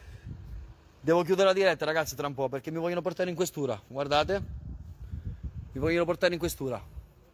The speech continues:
Guardate, qua. Vedete? Una qua e l'altra di là. Come se fosse un criminale. Io sono, non è che sono criminale, sono, sai chi sono?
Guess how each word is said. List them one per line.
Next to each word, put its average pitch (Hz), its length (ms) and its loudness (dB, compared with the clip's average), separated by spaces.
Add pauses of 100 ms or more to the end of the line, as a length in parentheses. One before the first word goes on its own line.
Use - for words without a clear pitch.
Guardate, 135 360 0
qua. 147 220 2 (420)
Vedete? 175 540 0
Una 180 280 2
qua 233 360 6 (2750)
e 151 120 -2
l'altra 175 380 2
di 156 80 -2
là. 104 200 -4 (760)
Come 233 240 6
se 202 140 4
fosse 190 300 0
un 185 60 -2
criminale. 135 720 -2
Io 202 120 0
sono, 180 240 0
non 240 80 4
è 254 60 6
che 202 80 2
sono 170 240 0
criminale, 156 460 -2
sono, 208 220 2
sai 185 140 4
chi 226 100 0
sono? 180 360 2